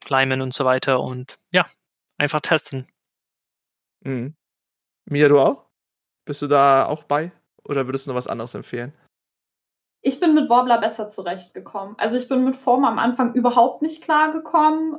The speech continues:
Speaker 3: ähm, und das Worbler war so, ich hab's angefasst und es wurde super.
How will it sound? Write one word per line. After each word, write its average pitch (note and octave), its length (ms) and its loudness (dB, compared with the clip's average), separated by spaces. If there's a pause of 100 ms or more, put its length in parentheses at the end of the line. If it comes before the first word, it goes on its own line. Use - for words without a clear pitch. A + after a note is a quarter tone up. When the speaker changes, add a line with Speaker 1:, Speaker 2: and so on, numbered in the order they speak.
(100)
Speaker 3:
ähm, A#3+ 680 2
und A#3+ 280 2
das - 160 -14
Worbler A#3+ 420 4
war A#3 320 6
so, A#3 220 -6
ich B3 140 -8
hab's - 240 -12 (180)
angefasst B3 600 -4
und A#3 100 -6
es - 140 -10
wurde A#3 200 -4
super. E4+ 480 -4